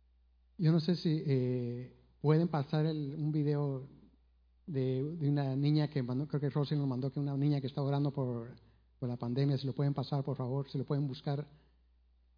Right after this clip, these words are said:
No lo tenía yo, pero ahorita se me vino. Y, y viene, eh, viene al caso.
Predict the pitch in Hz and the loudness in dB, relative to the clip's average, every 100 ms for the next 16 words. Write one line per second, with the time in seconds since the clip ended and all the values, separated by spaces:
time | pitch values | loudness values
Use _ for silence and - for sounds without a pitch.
0 | _ 143 143 147 139 143 147 143 135 135 | _ 0 2 4 4 6 6 4 4 4
1 | 139 131 120 143 131 120 - - _ _ | 4 4 4 4 2 -2 -10 -20 _ _
2 | _ _ _ _ _ _ _ - 147 135 | _ _ _ _ _ _ _ 0 2 4
3 | 135 139 202 143 143 151 160 151 143 151 | 2 0 0 2 4 4 4 2 0 -2
4 | 139 151 151 135 170 175 - 127 | 0 0 0 -2 0 0 0 -4